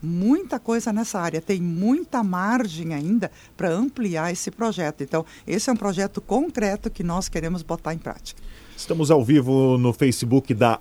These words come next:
Speaker 2: Arauto F M também. Vamos para mais uma questão. Vamos mexer aqui
Speaker 1: <laughs>
Speaker 2: bastante e ver mais uma pauta.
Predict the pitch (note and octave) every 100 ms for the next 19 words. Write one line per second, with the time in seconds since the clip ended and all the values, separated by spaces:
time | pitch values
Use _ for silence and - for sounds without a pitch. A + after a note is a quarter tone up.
0 | - A#2 A#2+ A#2+ A#2+ - A#2+ A2+ B2+ F#3
1 | F#3 F#3+ - E3 C3 B2+ C3 B2 B2+ A#2+
2 | A#2 - G3+ G3 B2 _ - - C3+ B2
3 | F#2 - - D#3+ D#3 C3 G#2 F#2 - -
4 | C3+ C#3 A2 F#2 F3+ F3+ E3+ F#3 C#3 C3+
5 | B2+ B2 A2+ G#2 - A2 G2 - _ -
6 | A2+ A2 A2+ A2 A2 F2+ G#2+ G2 - -
7 | - D#2